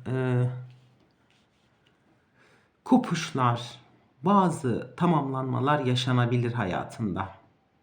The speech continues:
Evet, e, sana destek olan insanları daha iyi anlayabileceğin bir zaman dilimine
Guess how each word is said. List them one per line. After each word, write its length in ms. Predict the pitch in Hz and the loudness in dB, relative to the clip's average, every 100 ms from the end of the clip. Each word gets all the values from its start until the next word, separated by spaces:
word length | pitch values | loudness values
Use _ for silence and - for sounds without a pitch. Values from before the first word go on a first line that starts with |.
| _ - | _ -6
Evet, 400 | 131 123 - - - _ _ _ - _ _ _ _ _ | -2 -2 -6 -16 -20 _ _ _ -20 _ _ _ _ _
e, 340 | 120 127 120 123 | -4 0 0 -2
sana 680 | - - 147 160 - - - _ _ _ _ _ _ _ _ _ - | -8 -4 2 4 4 -2 -18 _ _ _ _ _ _ _ _ _ -8
destek 600 | 143 156 175 - 262 - | 2 6 6 4 0 2
olan 240 | 180 160 | 4 6
insanları 840 | 170 175 - 160 160 156 151 - - _ _ _ _ _ _ _ _ - | 6 4 2 2 4 4 0 -4 -14 _ _ _ _ _ _ _ _ -8
daha 280 | - 311 | 0 6
iyi 200 | 302 247 | 8 8
anlayabileceğin 1040 | 143 175 175 170 160 160 160 165 160 160 160 | 8 6 8 6 6 4 2 2 4 6 6
bir 240 | 175 - - - _ _ _ - | 4 2 -6 -20 _ _ _ -4
zaman 420 | 156 285 269 220 | 4 8 8 8
dilimine 640 | 190 180 175 175 165 - | 8 6 6 4 0 -6